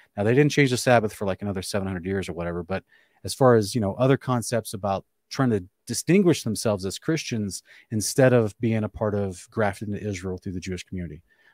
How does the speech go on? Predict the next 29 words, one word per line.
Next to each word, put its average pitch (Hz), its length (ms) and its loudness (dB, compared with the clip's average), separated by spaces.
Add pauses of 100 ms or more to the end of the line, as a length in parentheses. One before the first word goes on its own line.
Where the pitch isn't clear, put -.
because 117 240 2
there 120 80 6
was 110 120 2
animosity 120 640 4
between 101 320 -2
the, 92 220 -4
the 98 300 -2
existing 104 580 -2 (300)
Pharisaical 117 500 0
Jews 98 400 -2 (300)
and 104 180 0
the 101 120 0
burgeoning 107 600 2
group 98 240 -2
of 92 100 -8
Christians 98 440 -4
who 98 80 -4
are - 20 -6
being 90 180 -4
persecuted. 80 600 -10 (380)
So 117 120 -2
there's 117 200 4
a 117 80 2
lot 107 360 4
that 175 120 4
goes 147 260 4
into 139 200 2
this, 82 440 -6 (120)
and 110 240 0